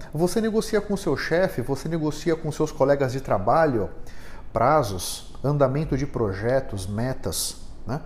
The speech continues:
Tudo isso é um processo de negociação. Você negocia com a sua esposa. Vamos ou não pra casa da sua mãe nesse fim de semana, né?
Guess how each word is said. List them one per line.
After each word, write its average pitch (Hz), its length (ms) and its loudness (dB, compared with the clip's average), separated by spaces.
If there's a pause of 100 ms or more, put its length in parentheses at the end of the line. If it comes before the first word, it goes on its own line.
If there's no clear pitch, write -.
Tudo 214 260 4
isso 277 220 4
é - 20 4
um 311 60 2
processo 302 360 2
de 269 80 0
negociação. 220 800 0 (440)
Você 160 260 2
negocia 226 380 2
com 208 100 2
a 208 40 4
sua 196 100 -2
esposa. 143 640 2 (500)
Vamos 247 300 4
ou 196 80 6
não 226 120 4
pra 202 160 6
casa 196 300 8
da 180 80 6
sua 170 240 2
mãe 165 160 2
nesse 190 220 0
fim 180 100 -2
de 165 80 -2
semana, 139 480 0 (340)
né? 156 160 -2